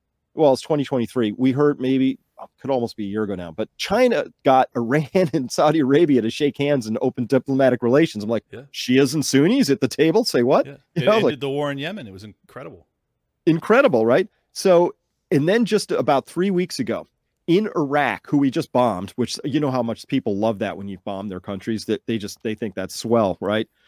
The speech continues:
Speaker 1: But even before that, like, three weeks ago, there's this field called West Kurna one. It's the, one of the largest oil fields in the world. There aren't that many. Forty-three billion barrels. Exxon's been sitting on it ever since, you know,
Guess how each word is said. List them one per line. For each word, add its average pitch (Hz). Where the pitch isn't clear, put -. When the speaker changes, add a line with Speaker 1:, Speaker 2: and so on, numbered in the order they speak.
Speaker 1:
But 151
even 190
before 175
that, 120
like, 123
three 151
weeks 160
ago, 101
there's 131
this 135
field 175
called 113
West 139
Kurna 127
one. 110
It's 131
the, 131
one 131
of 123
the 117
largest 127
oil 120
fields 117
in 113
the 113
world. 107
There 107
aren't 120
that 113
many. 101
Forty-three 143
billion 135
barrels. 113
Exxon's 151
been 127
sitting 123
on 113
it 110
ever 117
since, -
you 120
know, 104